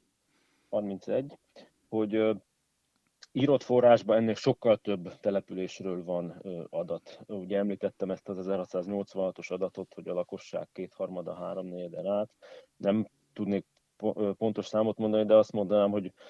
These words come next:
a középkori Tolna megye, ö, egykori településeinek mondjuk a, mm, nagyjából ez a szám lehet, igaz, hatvan-hetven százalékának a határában, a törökkorban,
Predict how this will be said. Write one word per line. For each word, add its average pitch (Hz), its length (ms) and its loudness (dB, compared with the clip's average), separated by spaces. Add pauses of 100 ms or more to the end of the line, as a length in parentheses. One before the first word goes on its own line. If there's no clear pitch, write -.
(220)
a - 100 -14
középkori 113 520 2
Tolna 110 300 4
megye, 101 240 4 (240)
ö, 98 380 0 (320)
egykori 110 400 0
településeinek 101 1120 2 (340)
mondjuk 87 360 -8
a, 92 260 4 (420)
mm, 92 140 -10 (800)
nagyjából 98 520 -2
ez 98 80 2
a 95 60 -4
szám 92 340 -2
lehet, 90 260 -2
igaz, 107 160 -4
hatvan-hetven 101 640 2
százalékának 95 880 0
a 90 160 0 (280)
határában, 107 680 6
a 98 120 -6
törökkorban, 98 920 -4